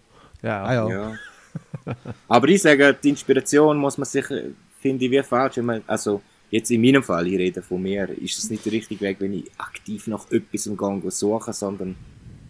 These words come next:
Speaker 3: eigentlich
Speaker 1: Mhm.
Speaker 3: musst du auch die Augen offen behalten, was passiert rund um dich herum. Und automatisch inspirieren die Menschen, die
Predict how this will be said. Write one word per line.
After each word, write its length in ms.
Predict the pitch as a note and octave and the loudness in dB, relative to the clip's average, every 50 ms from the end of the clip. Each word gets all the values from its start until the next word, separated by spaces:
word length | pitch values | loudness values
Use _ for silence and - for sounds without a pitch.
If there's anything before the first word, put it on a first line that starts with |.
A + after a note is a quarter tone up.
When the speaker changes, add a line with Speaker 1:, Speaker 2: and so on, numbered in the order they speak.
| - - - - - - | -20 -20 -20 -20 -12 -6
Speaker 3:
eigentlich 240 | G#2+ A#2 A#2+ G#2+ | -4 -4 -4 -4
Speaker 1:
Mhm. 60 | G#2 G2+ | -4 -6
Speaker 3:
musst 160 | G2+ G2 - | -6 -6 -6
du 40 | G2+ | -10
auch 60 | - | -4
die 100 | - G#2 | 0 2
Augen 320 | G2+ G#2+ A2+ G#2+ A#2 A2 | 4 4 4 2 2 0
offen 200 | A2 G#2 - - - | 0 -2 -4 -8 -4
behalten, 340 | - G#2 G2 F#2+ - - F#2+ | -2 0 0 0 -2 -4 -4
was 160 | G2+ G#2 - | -4 -4 -4
passiert 480 | - - G2+ - - G#2+ G2+ G2 - - | -6 -6 -4 -2 0 -2 -2 -2 -4 -4
rund 200 | A2 G#2+ G#2 G#2 | -4 -4 -2 -4
um 180 | G#2 G2+ G2+ | -4 -4 -4
dich 160 | F#2+ G2 F2+ | -6 -6 -4
herum. 360 | F2 A#2 B2+ B2 A2 F#2 F2 E2+ _ _ _ _ | -2 -2 -2 -2 -2 -4 -6 -8 _ _ _ _
Und 340 | - G2 G2 F#2+ F#2+ - - _ | -4 -4 -4 -4 -6 -10 -8 _
automatisch 720 | - G2+ G#2+ - G#2 G2+ G2+ G2+ A2 F2 G#2+ G#2+ - - | -4 -4 -2 -2 -2 0 0 0 -2 -2 -6 -8 -8 -8
inspirieren 640 | A2 A2 - - - A2+ G#2+ G#2 G#2+ A2 G#2+ A2+ G#2+ _ _ - | -8 -8 -8 -2 0 0 2 2 2 0 0 -4 -8 _ _ -6
die 300 | G2+ G2+ G2+ G2 F#2+ - _ _ _ | -6 -4 -4 -6 -6 -10 _ _ _
Menschen, 440 | F#2 F#2+ G#2 A2 - - A#2 G2+ G2 | -6 -6 -6 -6 -6 -4 -4 -4 -2
die 140 | G2+ G2 | -4 -6